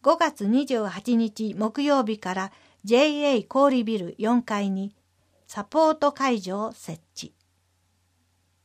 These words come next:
支給額、中小法人等二百万円、個人事業者など百万円。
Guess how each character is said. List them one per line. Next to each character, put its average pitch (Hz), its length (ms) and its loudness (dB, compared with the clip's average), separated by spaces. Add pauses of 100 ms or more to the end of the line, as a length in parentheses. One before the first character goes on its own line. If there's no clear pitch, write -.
(540)
支 - 220 -14
給 311 260 -2
額、 - 400 -14 (680)
中 349 200 -2
小 330 320 2
法 311 220 2
人 170 260 -8
等 190 400 -8 (300)
二 226 180 2
百 294 260 -2
万 240 280 0
円、 101 180 -16 (880)
個 240 140 -2
人 294 320 2
事 269 140 0
業 285 200 2
者 185 220 -8
な 180 160 -10
ど - 200 -16 (360)
百 190 320 -6
万 214 340 -2
円。 165 300 -16